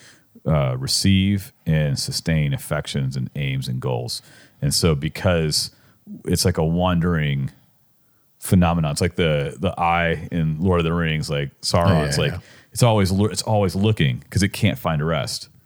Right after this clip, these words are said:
Speaker 2: Mm-hmm.
Speaker 1: It's always looking. And so that's what, that's what humans do in our hearts is we're always looking and can't find a rest.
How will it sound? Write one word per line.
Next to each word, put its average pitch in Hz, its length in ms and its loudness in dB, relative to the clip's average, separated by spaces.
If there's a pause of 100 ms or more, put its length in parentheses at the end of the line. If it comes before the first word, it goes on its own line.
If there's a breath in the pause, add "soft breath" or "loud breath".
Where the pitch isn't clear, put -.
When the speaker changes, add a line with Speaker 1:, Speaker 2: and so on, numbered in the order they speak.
Speaker 2:
Mm-hmm. - 260 -2
Speaker 1:
It's 101 120 -2
always 95 420 2
looking. 80 380 -2 (300 loud breath)
And 87 120 4
so 87 280 4
that's 85 280 0
what, 80 280 -2
that's 82 240 0
what 82 120 -2
humans 85 320 2
do 85 360 2
in 69 120 -2
our 65 140 -4
hearts 90 340 -2
is - 140 -8
we're 76 80 -2
always 80 360 -2
looking 78 280 -2
and 67 100 -4
can't - 220 -8
find - 180 -6
a - 40 -8
rest. - 340 -12